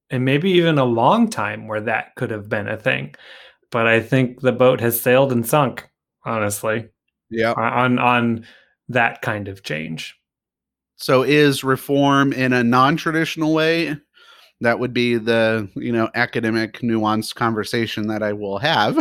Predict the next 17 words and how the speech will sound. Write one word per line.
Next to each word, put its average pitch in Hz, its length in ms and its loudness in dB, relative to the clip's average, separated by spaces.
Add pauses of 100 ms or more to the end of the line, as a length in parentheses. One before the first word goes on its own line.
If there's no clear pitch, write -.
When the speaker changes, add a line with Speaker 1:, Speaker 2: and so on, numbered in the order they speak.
Speaker 2:
<laughs> - 40 0
in 139 260 2
years 123 300 0
to 123 100 -6
come. 113 380 -2 (1300)
But 139 100 4
I 151 240 6
do 151 320 0
think 143 280 0
resurrection 139 1160 2 (560)
and 113 180 -4
rebirth 127 540 -2
is 123 160 -6
probably 127 580 0
a 117 60 0
better 127 240 2
metaphor. 107 640 -4